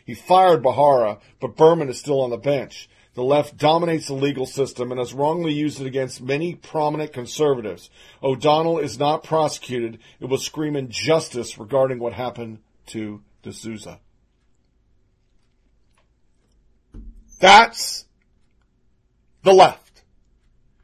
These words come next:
This is why you un-, don't under-, all you liberals don't understand when, when those videos come out,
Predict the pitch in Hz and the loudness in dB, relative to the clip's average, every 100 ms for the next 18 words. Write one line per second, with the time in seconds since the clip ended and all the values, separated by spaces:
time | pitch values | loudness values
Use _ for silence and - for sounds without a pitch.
0 | _ 180 196 254 240 254 240 220 220 220 | _ 0 2 -2 6 10 10 8 2 2
1 | 185 214 214 196 196 190 - - 196 208 | 4 4 4 2 -2 -6 -10 2 6 6
2 | 240 240 240 226 214 208 196 - 214 196 | 6 6 6 6 4 4 4 2 4 6
3 | 165 - - - 175 170 139 - - - | 4 -2 -12 6 8 8 2 -12 -20 2
4 | 170 170 170 156 123 190 226 214 190 175 | 4 8 8 8 8 6 8 8 8 8
5 | - 175 170 151 147 143 - - | 4 2 4 6 4 2 -2 -20